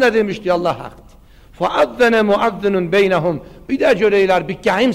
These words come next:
səsindən səs qozanı. "Ən la'nətullahi aləz zalimin." Allahın lənəti olsun zalimlərə. Bu haman əzab ruhidir.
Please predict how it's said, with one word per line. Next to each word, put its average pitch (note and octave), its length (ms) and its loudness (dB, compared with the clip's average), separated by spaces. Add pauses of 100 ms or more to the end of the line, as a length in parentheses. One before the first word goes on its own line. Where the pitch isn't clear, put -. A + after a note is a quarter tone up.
səsindən D#3 400 -8
səs D3 220 -8 (100)
qozanı. C3+ 460 -8 (420)
"Ən F3 120 -2 (100)
la'nətullahi F3 1040 -2 (280)
aləz D3+ 400 0
zalimin." C#3 760 -4 (480)
Allahın C#3 420 -4
lənəti C#3+ 420 -4
olsun D#3 380 -4 (300)
zalimlərə. C3 640 -2
Bu D3 100 -8
haman A3 260 0
əzab D#3+ 380 -2
ruhidir. G#2+ 500 -18